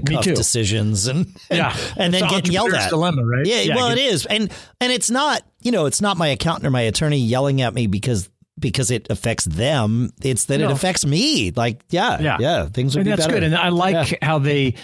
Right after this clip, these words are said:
Speaker 1: this, you know, new group where they're kind of, they, they try at least to hold me accountable
Speaker 2: That's good.
Speaker 1: and te-, teach me, "Look, do this. If you, if you're thinking about this, send us a quick email."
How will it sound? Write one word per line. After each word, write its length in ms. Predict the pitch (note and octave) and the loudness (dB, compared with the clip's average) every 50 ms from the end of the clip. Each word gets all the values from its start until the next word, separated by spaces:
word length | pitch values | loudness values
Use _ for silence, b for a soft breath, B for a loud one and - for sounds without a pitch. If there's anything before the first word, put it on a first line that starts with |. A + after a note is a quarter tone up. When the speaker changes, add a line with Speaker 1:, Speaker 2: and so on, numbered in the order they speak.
| B B B B B B B B B _ | B B B B B B B B B _
Speaker 1:
this, 260 | - D3 D3 - - - | -2 0 0 0 -2 -2
you 180 | - C#3+ C3 C#3 | -2 0 0 2
know, 100 | C3 B2 | 2 2
new 200 | B2 C3 C#3 C3+ | 2 2 2 2
group 320 | A2+ A#2 C#3 C3+ B2 - | 2 2 2 0 0 0
where 100 | - A#2+ | 0 0
they're 140 | A2+ B2+ B2 | 0 0 0
kind 280 | - - D3 C#3 - - | 0 0 0 0 0 0
of, 80 | C#3+ - - _ | -2 -4 -2 _
they, 120 | C3+ C3 B2 | -2 -2 -2
they 20 | - _ _ _ _ _ | -2 _ _ _ _ _
try 300 | - - E3+ D3+ C3 G#2+ | -4 -2 2 2 4 4
at 100 | F#2 D2+ | 2 2
least 300 | E2 G2 G2+ G2+ - - | 2 0 0 0 0 0
to 60 | A2 F#2+ | 0 0
hold 240 | E2+ C3+ C3+ B2+ | 2 2 2 2
me 140 | A#2+ B2 A2 | 2 2 0
accountable 600 | G#2 - - C3 C3 C3 B2 G#2+ F#2 G2+ F2+ E2+ D#3 | 0 0 0 0 2 2 2 2 2 2 0 0 -2
Speaker 2:
That's 140 | - - | -2 -4
good. 220 | - - F3+ F#3+ - | -2 0 0 0 0
Speaker 1:
and 160 | F#2+ F#2 - - _ - | 0 -2 -4 -6 _ -2
te-, 260 | - G3 G#3 F3 - _ | -2 -2 -2 -2 -4 _
teach 320 | - B3 D#4 E4+ - - D#3+ | 0 0 2 2 2 2 2
me, 320 | C3 A2+ G#2 G2 G#2+ B B B B B B B B _ | 2 2 2 2 0 B B B B B B B B _
"Look, 300 | - D3 C#3+ B2+ - - - - | 0 0 0 0 -2 -6 -6 -2
do 120 | - C#3 | 0 0
this. 220 | C#3+ C#3+ C3+ A#2 - | 2 2 2 2 0
If 140 | A2+ - C3 | 0 0 -2
you, 80 | A#2+ - | 0 0
if 160 | C3+ A2 - | 0 0 0
you're 120 | B2+ A#2 G#2 | 0 0 0
thinking 320 | - F3 F#3 F3 G3 F3 | 2 0 2 2 2 2
about 260 | D#3 D#3 D#3 D3 - | 2 2 0 0 0
this, 160 | D#3 D3 C#3 | 0 0 2
send 220 | - - D#3+ D#3 D3 | 2 2 2 2 2
us 140 | C#3+ - - | 2 0 0
a 40 | |
quick 220 | - D3 C3 - - | 0 -2 -2 0 0
email." 480 | C3+ B2+ B2 A#2 A#2 A#2 A2+ A2 G#2 | 0 2 2 2 2 2 2 0 -2